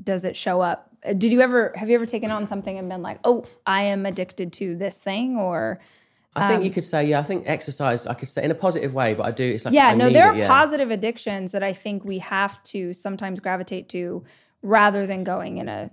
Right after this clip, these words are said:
Speaker 1: negative route.
Speaker 2: I think the two things I could say I'm addicted to is, is one, like, physical exercise and just exerting myself. And two is probably, you know, helping people.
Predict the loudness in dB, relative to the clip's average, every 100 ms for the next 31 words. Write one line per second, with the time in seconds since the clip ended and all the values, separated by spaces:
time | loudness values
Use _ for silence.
0 | _ -2 -2 -4 -8 -8 -12 -16 _ _
1 | _ _ -2 0 4 2 4 2 2 -2
2 | 0 0 2 0 -2 -8 -4 -6 2 2
3 | 4 0 0 0 2 -2 -4 -2 -2 -2
4 | -8 -12 -14 -4 0 0 0 -4 -4 -4
5 | -2 0 -2 -2 -2 -2 -2 -8 _ _
6 | _ 0 0 0 -6 -10 0 0 0 -4
7 | -6 -8 -10 -12